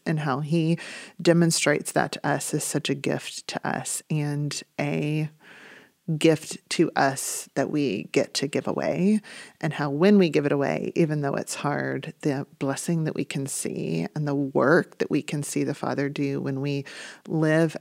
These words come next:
out kindness. It is difficult, and it at times does look different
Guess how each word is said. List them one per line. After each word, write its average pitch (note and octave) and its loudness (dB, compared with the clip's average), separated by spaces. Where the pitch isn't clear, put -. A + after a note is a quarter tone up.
out D3 -6
kindness. C3 -6
It - -2
is C#3 0
difficult, - -2
and D3+ -2
it - -2
at F3+ -2
times G3+ 4
does F3+ 4
look F3+ 4
different F3+ 0